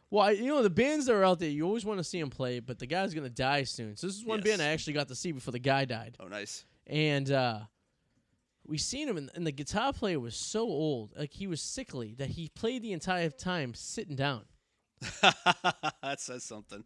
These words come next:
Speaker 1: And, like, he got up for, like, a few songs and, like, you know, went jamming on there. But, like, the lead singer, like, f-, uh, I think his last name's Fagan, or Fa-, Fagan. He was,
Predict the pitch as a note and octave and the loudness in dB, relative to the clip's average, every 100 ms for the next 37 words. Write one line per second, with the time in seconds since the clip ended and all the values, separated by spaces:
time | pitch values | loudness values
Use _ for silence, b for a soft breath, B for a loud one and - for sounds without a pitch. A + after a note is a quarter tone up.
0 | _ - G#3 G3 F3+ - F3+ F#3+ - E3+ | _ 0 4 4 2 -2 -2 0 0 2
1 | G#3 B3 B3 - G3+ D3+ - G3 F#3 - | 4 4 2 2 0 -2 -4 -6 -4 0
2 | E3 E3 D#3+ - C3+ B2 A2+ - D#3+ C3+ | 2 2 0 -4 -6 -6 -8 -6 -2 -2
3 | B2+ D3+ C#3 B2+ C#3 D3 C3 A#2+ A#2+ A#2+ | -2 -4 -4 -4 -2 0 -2 -4 -4 -2
4 | C#3 C#3 - b b b D#3+ G3 G#3 - | 0 -2 -4 b b b 0 0 0 -2
5 | A3 F#3+ D3+ B2+ - - - - - D3 | -2 0 0 -2 -10 -20 -20 -20 -12 -6
6 | D3 D#3 E3+ C#3+ C3+ C#3 B2 - C3 B2+ | -6 -4 -6 -6 -6 -6 -8 -10 -4 -4
7 | C#3 D3 C3+ B2 - C#3+ C3+ D3 D3+ D#3+ | -4 -6 -10 -14 -8 -8 -4 -4 -4 -4
8 | C#3+ F3 F#3 | -6 -6 -8